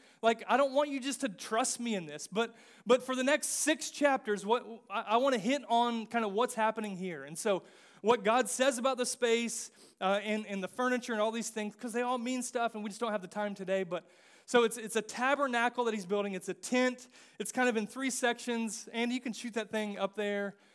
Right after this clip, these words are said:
Uh, it's like that. And it's, you're like, "Wow, that's not super," I mean, it's like some cloth hanging, like some curtains on the outside, and there's, like, th-, some other stuff. And so that's kind of what it looked like. It was, like, a hundred fifty by seventy-five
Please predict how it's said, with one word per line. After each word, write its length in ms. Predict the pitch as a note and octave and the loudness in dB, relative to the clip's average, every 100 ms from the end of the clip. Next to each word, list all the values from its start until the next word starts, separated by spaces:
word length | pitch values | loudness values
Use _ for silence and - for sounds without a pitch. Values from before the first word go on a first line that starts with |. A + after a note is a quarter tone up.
| _ - | _ -4
Uh, 320 | G3 G3 F#3+ | 0 2 0
it's 300 | A3 A3+ - | -4 -8 -6
like 300 | A3 A#3 F#3 | -2 -2 0
that. 420 | F#3 C#4+ F3+ - - | 0 2 0 -6 -6
And 160 | G3 | 0
it's, 200 | G#3+ G#3+ | 0 0
you're 160 | A#3 A3+ | -2 2
like, 160 | A3 G3+ | 2 2
"Wow, 200 | C4 B3 | 2 2
that's 220 | A#3+ - | 0 -2
not 380 | B3 B3+ A3 G3 | 0 0 -2 -6
super," 580 | B3+ A3 A#3 A3 G3+ - _ _ - | -6 -4 0 0 0 -4 _ _ -4
I 120 | G3+ | -2
mean, 140 | A3 | 0
it's 160 | A3+ A3+ | 0 0
like 160 | A#3 A3 - | 0 0 -8
some 360 | - A3 G3 E3+ - - | -8 -6 -6 -8 -14 -8
cloth 400 | G3+ G#3+ A#3 A3+ | 0 2 2 0
hanging, 280 | A3+ A3 | -4 -2
like 180 | F#3+ F#3 | -2 -4
some 160 | - F3+ | -4 -10
curtains 380 | - G#3+ A#3+ A3+ | 2 2 2 -2
on 100 | A3+ | 0
the 80 | |
outside, 480 | A3+ A3+ A#3 A3 A3+ | 0 0 0 2 2
and 140 | G#3+ G#3 | 0 -2
there's, 160 | G3+ | -2
like, 140 | G3 G3 - - - - - | -2 -2 -6 -20 -20 -20 -10
th-, 200 | A3 G3+ | -8 -6
some 160 | A3 | 0
other 200 | A3 A#3 | 2 2
stuff. 320 | A#3 - A3+ A3+ | -2 2 2 4
And 140 | A3 | 0
so 340 | B3 A3+ G3 - - - - | 4 4 4 -2 -20 -20 0
that's 260 | G3+ B3 - | 2 2 2
kind 180 | B3+ | 0
of 80 | C4+ | 2
what 140 | B3 B3 | 4 2
it 80 | |
looked 280 | F#3+ F#3+ B3 | 2 -2 0
like. 180 | B3 B3+ | -2 -2
It 40 | |
was, 100 | B3+ | -2
like, 140 | A#3+ A3 | -4 -2
a 60 | |
hundred 360 | F3+ A3+ D4 C#4 | 0 0 0 -4
fifty 600 | - C#4 - - C4+ C4+ | -4 -6 -6 -4 -2 -2
by 260 | B3 G3 G3+ | -4 2 2
seventy-five 920 | G3 - A3+ A3+ A#3 A3 A3+ A3 G#3+ | 2 2 2 2 -4 -2 0 0 -2